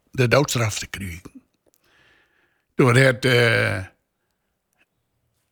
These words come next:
door het Moek een hele bult, eh, schreeuw achteraan doen. Alleen,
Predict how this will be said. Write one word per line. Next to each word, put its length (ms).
door 280
het 120
Moek 280
een 140
hele 800
bult, 380
eh, 380
schreeuw 440
achteraan 500
doen. 200
Alleen, 560